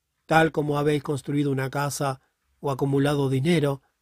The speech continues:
podéis también conseguir esto sentarse a meditar acerca de la nada, desechando conscientemente todas las cosas, haciéndonos receptivos, es, por cierto, una forma de resistencia,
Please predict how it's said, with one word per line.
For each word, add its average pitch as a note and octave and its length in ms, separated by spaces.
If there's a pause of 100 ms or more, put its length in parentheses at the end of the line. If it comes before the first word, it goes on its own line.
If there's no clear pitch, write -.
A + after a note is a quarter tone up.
(340)
podéis D#3+ 300
también E3 380
conseguir C3+ 520
esto F3 420 (720)
sentarse D#3+ 640
a C#3+ 40
meditar C#3+ 520
acerca C3+ 440
de B2+ 120
la B2 100
nada, C#3 440 (640)
desechando E3 720
conscientemente D#3+ 1120 (240)
todas C#3 240
las B2+ 160
cosas, C#3+ 580 (460)
haciéndonos D#3 560
receptivos, E3+ 840 (320)
es, E3 160
por C3+ 240
cierto, C3 540 (460)
una C3+ 240
forma A#2+ 400
de A#2 120
resistencia, A#2 960